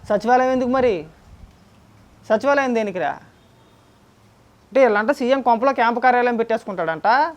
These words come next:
ఎవడేలాగానే కొంపకే పోవాలంట. సచివాలయంలో ఉండాల్సిన ఫర్నిచర్ తీసుకొచ్చి ఇక్కడ ఆఫీస్లో పెట్టేసుకుంటాడంట కొంపలోని.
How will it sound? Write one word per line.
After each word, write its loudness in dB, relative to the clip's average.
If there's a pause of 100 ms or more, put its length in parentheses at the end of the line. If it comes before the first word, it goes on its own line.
(160)
ఎవడేలాగానే 2
కొంపకే 0
పోవాలంట. 0 (840)
సచివాలయంలో 4
ఉండాల్సిన 0
ఫర్నిచర్ 0
తీసుకొచ్చి -4
ఇక్కడ -2
ఆఫీస్లో 0
పెట్టేసుకుంటాడంట -6
కొంపలోని. -6